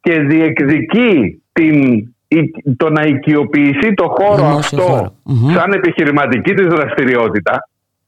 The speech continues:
Speaker 1: το δικαστήριο έκρινε απαράδεκτη την κατηγορία αυτή. Δηλαδή, δεν αναγνώρισε στην εταιρεία που με τόσο κόπο το σύστημα όλο Μητσοτάκη στα Χανιά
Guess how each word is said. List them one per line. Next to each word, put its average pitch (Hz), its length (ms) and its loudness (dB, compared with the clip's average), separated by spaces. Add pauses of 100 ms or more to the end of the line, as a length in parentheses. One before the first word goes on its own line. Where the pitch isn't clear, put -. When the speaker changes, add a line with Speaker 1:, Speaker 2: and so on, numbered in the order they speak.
Speaker 1:
το 160 160 0
δικαστήριο 151 640 0
έκρινε 226 380 0
απαράδεκτη 160 1200 -2 (340)
την 143 160 0
κατηγορία 131 760 0
αυτή. 107 240 -2
Δηλαδή, 123 560 0 (180)
δεν 185 440 0
αναγνώρισε 170 840 0
στην 147 220 0
εταιρεία 147 600 0
που 139 160 0
με 139 200 2
τόσο 170 440 -2
κόπο 190 480 0
το 131 160 0
σύστημα 139 720 0
όλο 123 640 2
Μητσοτάκη 131 680 -2
στα 110 220 -6
Χανιά 117 480 -2